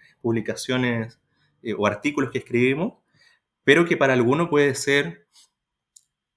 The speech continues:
quizá la única vía de acceso que tiene este conocimiento, que puede ser difícil. Si uno no va a la universidad, si no hay un profesor universitario que te explique estos temas, eh, uno quizá tiene temor de enfrentarse a una obra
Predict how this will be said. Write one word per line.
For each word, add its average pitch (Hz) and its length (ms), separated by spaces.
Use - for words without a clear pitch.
quizá 120 280
la 147 120
única 151 300
vía 151 180
de 139 60
acceso 156 380
que 147 100
tiene 147 200
este 151 160
conocimiento, 127 640
que 98 80
puede 127 180
ser 131 180
difícil. 113 680
Si - 120
uno 131 120
no 131 100
va 131 80
a 135 40
la 139 80
universidad, 120 720
si - 160
no 120 60
hay 131 80
un 127 120
profesor 120 480
universitario 123 600
que 139 80
te 127 60
explique 127 320
estos 127 220
temas, 143 380
eh, 104 240
uno 135 240
quizá 127 280
tiene 127 280
temor 120 360
de - 60
enfrentarse 131 580
a 127 40
una 120 200
obra 131 420